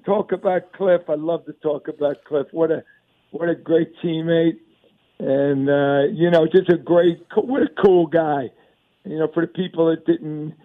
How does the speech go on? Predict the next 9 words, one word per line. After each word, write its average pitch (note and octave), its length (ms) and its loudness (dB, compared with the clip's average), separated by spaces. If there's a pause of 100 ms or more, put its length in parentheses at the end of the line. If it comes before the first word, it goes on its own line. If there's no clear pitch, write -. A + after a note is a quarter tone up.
(300)
get E3 200 4
to D#3+ 100 4
know D#3+ 260 2
Cliff, D#3+ 400 2 (160)
uh, C#3+ 260 0 (840)
you E3+ 300 -8
know, F3 220 4 (240)
J F3 160 2
T, - 420 0